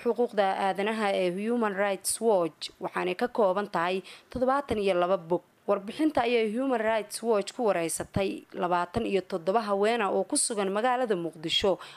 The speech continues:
oo la kufsaday, iyadoo qaar ka mid ah haweenkaasi waqtiyo badan ay jir dileen dambiilayaal kala duwan. Dhammaan kiisaskaasina waxa ay dhaceen tan iyo bishii Agoosto ee labada kun iyo labadii, markaa oo dowladda cusub ee federaalkuna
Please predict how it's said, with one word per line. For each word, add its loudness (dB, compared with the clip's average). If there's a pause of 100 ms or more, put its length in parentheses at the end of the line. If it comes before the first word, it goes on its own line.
oo 2
la 2
kufsaday, -2
iyadoo 2
qaar -2
ka -10
mid -2
ah 2
haweenkaasi -2
waqtiyo -2
badan -2 (320)
ay 0
jir -6
dileen 0
dambiilayaal 0
kala -6
duwan. 0 (320)
Dhammaan 2
kiisaskaasina -2
waxa 0
ay -2
dhaceen 0
tan -2
iyo 0
bishii 0
Agoosto 0
ee 4
labada 4
kun -4
iyo 0
labadii, 2
markaa 0
oo 0
dowladda 0
cusub 0
ee 2
federaalkuna -2